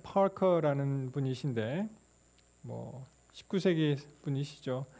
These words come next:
천팔백삼십육 년에서 천구백이십 년까지. 근데 이분이 굉장히 열정적인 그런 목사님이었다고 그래요. 어떠한 경로를 통해서 들어본 그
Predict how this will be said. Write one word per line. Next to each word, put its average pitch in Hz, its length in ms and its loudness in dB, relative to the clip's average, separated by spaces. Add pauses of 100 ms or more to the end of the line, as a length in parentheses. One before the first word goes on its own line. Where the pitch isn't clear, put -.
(360)
천팔백삼십육 190 920 4
년에서 147 480 4
천구백이십 143 760 -2
년까지. 127 680 -6 (800)
근데 156 500 2 (280)
이분이 196 300 4
굉장히 208 360 6
열정적인 196 760 4
그런 131 360 0
목사님이었다고 123 800 -2
그래요. 160 400 -8 (680)
어떠한 135 460 -2
경로를 156 340 2
통해서 147 400 2
들어본 135 520 0 (480)
그 120 460 -2